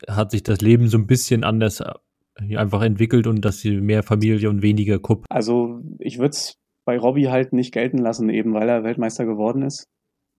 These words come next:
Speaker 2: Aber er war im Cubbings-Team. Hörst du mich noch, Klaus?
Speaker 1: Ja, ja, ja, ja.
Speaker 2: Genau. Er war im Cubbings-Team ja auch so der stille Typ. Also dann hieß das Team auch Cubbings oder, äh, so dieses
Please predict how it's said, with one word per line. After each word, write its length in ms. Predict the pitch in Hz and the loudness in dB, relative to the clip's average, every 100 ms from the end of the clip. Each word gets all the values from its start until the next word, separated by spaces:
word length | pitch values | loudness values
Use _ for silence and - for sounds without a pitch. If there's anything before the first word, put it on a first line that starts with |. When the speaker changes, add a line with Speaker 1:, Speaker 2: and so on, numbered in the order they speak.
| _ | _
Speaker 2:
Aber 240 | - 113 | -4 0
er 140 | 113 107 | 0 0
war 380 | 107 117 123 120 | 0 0 -2 -2
im 400 | 117 113 110 110 | -2 0 -2 -2
Cubbings-Team. 840 | 131 127 120 - 123 120 117 113 _ _ _ _ | 0 0 0 -4 -4 -2 -2 -6 _ _ _ _
Hörst 240 | 117 139 | -8 -6
du 60 | 175 | -4
mich 100 | 165 | -4
noch, 120 | 180 | -4
Klaus? 280 | - 165 - _ _ | -6 -6 -6 _ _
Speaker 1:
Ja, 300 | 139 120 156 | 0 0 0
ja, 140 | 175 175 | -2 -2
ja, 80 | 135 | -2
ja. 40 | |
Speaker 2:
Genau. 260 | 98 104 95 - - - - | -2 -2 -6 -18 -20 -20 -4
Er 160 | 117 | -2
war 200 | 107 117 117 | 2 2 0
im 320 | 117 110 110 | -2 -2 -2
Cubbings-Team 1080 | 131 123 123 - 123 117 117 117 113 - - - _ - _ _ - - 127 | -2 0 -2 -4 -4 0 0 0 0 -4 -8 -20 _ -20 _ _ -20 -12 -2
ja 200 | 117 117 | 2 2
auch 140 | 131 | 0
so 140 | - | 0
der 140 | 123 113 | 0 0
stille 300 | - 123 113 | 0 -2 -2
Typ. 320 | - 135 117 | 0 -2 0
Also 480 | - 110 110 113 117 _ _ _ _ _ | -4 -4 -2 -4 -6 _ _ _ _ _
dann 120 | 139 | -6
hieß 200 | 104 151 | -4 -4
das 160 | - 120 | -4 -6
Team 240 | - 131 | 0 2
auch 240 | 117 123 - | 2 -2 0
Cubbings 480 | 135 123 120 117 - | 0 2 0 -2 -4
oder, 840 | 107 104 101 104 107 - - - - | -4 -2 -4 -6 -8 -10 -16 -16 -16
äh, 160 | - - - | -14 -14 -14
so 440 | 113 123 123 123 - | -8 -4 -2 -2 -6
dieses 460 | 120 110 107 - | -8 -8 -10 -14